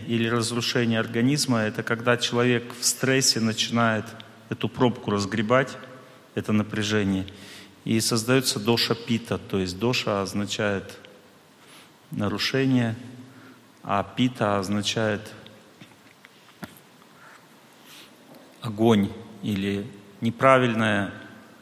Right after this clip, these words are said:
мышление, неправильное, неправильная деятельность, созидание, неправильное созидание, неправильное мышление. Ну, то есть,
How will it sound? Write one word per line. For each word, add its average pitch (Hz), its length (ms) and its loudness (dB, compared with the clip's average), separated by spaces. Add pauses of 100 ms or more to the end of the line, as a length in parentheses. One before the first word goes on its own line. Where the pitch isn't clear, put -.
(360)
мышление, 110 760 4 (300)
неправильное, 107 840 2 (3000)
неправильная 110 920 0 (1040)
деятельность, 117 840 4
созидание, 104 720 6
неправильное 104 580 2
созидание, 104 680 0
неправильное 104 520 2
мышление. 95 580 0 (920)
Ну, 151 100 4
то 165 140 6
есть, - 300 2